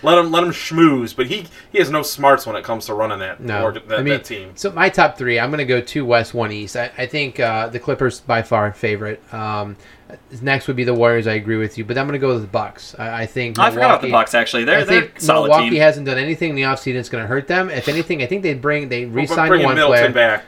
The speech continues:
Speaker 2: Milton back was
Speaker 1: huge.
Speaker 2: huge. And that's an-,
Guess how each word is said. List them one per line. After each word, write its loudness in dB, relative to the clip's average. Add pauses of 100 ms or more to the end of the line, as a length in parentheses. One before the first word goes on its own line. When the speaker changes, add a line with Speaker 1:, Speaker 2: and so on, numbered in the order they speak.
(120)
Speaker 2:
Milton 0
back 4
was -2
Speaker 1:
huge. -2
Speaker 2:
huge. 0 (340)
And 2
that's 2
an-, -6